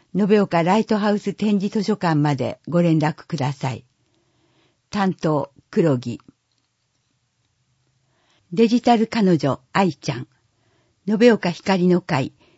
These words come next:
点訳部、川野孝明、七ページ。皆さん、最近富に生成エーアイという言葉を耳にしませんか？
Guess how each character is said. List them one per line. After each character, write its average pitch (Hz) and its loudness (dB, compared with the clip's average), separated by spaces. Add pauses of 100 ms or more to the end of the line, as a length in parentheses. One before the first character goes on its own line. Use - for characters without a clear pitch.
(120)
点 202 0
訳 185 -4
部、 151 -4 (180)
川 220 2
野 156 2
孝 147 -6 (160)
明、 120 -6 (440)
七 196 0
ペ 165 0
ー 117 -2
ジ。 - -12 (1500)
皆 196 2
さ 151 -4
ん、 - -6 (440)
最 226 -2
近 214 0
富 202 4
に 143 4 (380)
生 240 2
成 214 -2
エ 196 0
ー 185 2
ア 165 2
イ - -6 (340)
と 226 2
い 220 4
う 208 0
言 208 -4
葉 190 2
を 139 0
耳 190 4
に 165 4
し - -2
ま 160 2
せ 165 0
ん 117 -2
か？ - -8